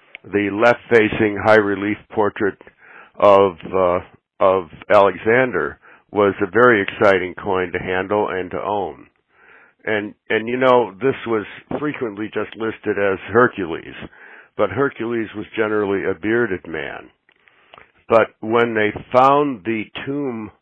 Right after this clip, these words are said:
of, of, uh, Philip in Vergina, they found small little, uh, m-, uh, ivory sculptures of Philip and Alexander. So now we know that Philip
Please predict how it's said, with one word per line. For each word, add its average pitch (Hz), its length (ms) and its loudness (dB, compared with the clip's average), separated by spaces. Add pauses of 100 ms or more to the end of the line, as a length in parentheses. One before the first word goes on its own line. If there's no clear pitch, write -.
(460)
of, 104 400 0 (480)
of, 92 340 2
uh, 85 440 2 (240)
Philip 117 340 0
in 101 220 -8
Vergina, 95 640 -6 (420)
they 98 120 -2 (140)
found 117 440 2 (400)
small 117 440 4
little, 107 340 2 (600)
uh, 87 320 4 (420)
m-, 101 260 -14 (220)
uh, 92 280 4
ivory 110 440 4 (120)
sculptures 117 540 -4 (120)
of 95 140 -2 (120)
Philip 113 340 2
and 101 120 -4
Alexander. 98 840 -2 (600)
So 110 100 -6
now 127 280 4
we 113 140 -2
know 110 240 -2
that 98 180 -6 (160)
Philip 127 400 0